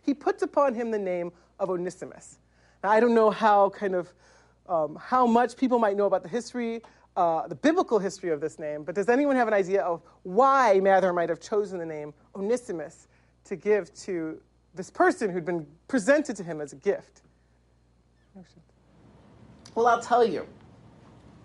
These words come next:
In the book of Philemon, um, uh,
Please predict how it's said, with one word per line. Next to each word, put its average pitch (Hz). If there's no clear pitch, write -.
In 269
the 269
book 330
of 269
Philemon, 233
um, 180
uh, -